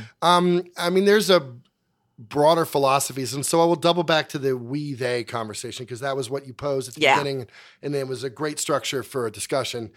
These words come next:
Speaker 1: So even though I have a tendency to wander and meander off
Speaker 2: Me
Speaker 1: the
Speaker 2: too.
Speaker 1: side, side tracks, returning to that, they often say in Hollywood, because Hollywood is this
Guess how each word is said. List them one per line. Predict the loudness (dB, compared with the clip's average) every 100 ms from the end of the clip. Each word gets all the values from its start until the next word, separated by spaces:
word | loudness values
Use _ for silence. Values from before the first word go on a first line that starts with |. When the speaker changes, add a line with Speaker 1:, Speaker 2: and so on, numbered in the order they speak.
| -20 -20 _
Speaker 1:
So | -2 0 0 0
even | -2 0
though | 2 2
I | 2
have | 0 -4
a |
tendency | -4 -4 -4 -4 -4
to |
wander | 0 2 2 0 -4
and | -4
meander | -4 -4 -2 -2 2
off | 2
Speaker 2:
Me | 4 4
Speaker 1:
the |
Speaker 2:
too. | 6
Speaker 1:
side, | 4 4 -2 _ _
side | -10 -4 -2 -4 -6
tracks, | -4 -4 -4 -10 -18 -20 -6
returning | -2 4 4 4
to | 2
that, | 0 0 -2 _ _ -6
they | 2 6
often | 6 4 2 2
say | 2 2 2 2 0 -4 -6 -12 _ _ _ _
in | -2 -2 0
Hollywood, | 2 4 4 2 -2 -6
because | -8 -8
Hollywood | -2 0 2 0 -2
is | -4 -4
this | -6 -6 -6 -8